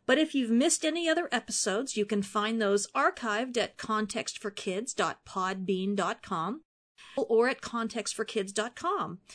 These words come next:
where I have transcripts for readers. Um, now, this week, we have a question that people have been arguing about for thousands of years. And that question is,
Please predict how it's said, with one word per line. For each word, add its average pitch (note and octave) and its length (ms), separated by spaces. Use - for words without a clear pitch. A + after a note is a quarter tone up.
where A3+ 280
I G#3+ 60
have G3+ 240
transcripts - 840
for B3+ 340
readers. D#4+ 880
Um, B3 460
now, G4 480
this F4+ 320
week, B4+ 340
we C#4 200
have D#4+ 240
a F4+ 40
question D#4+ 560
that D4+ 140
people D4+ 360
have C4 160
been D4 260
arguing D#4 520
about B3+ 380
for B3+ 180
thousands C4+ 720
of B3+ 120
years. E4 420
And A#3 140
that A#3+ 240
question A3+ 600
is, D#4+ 500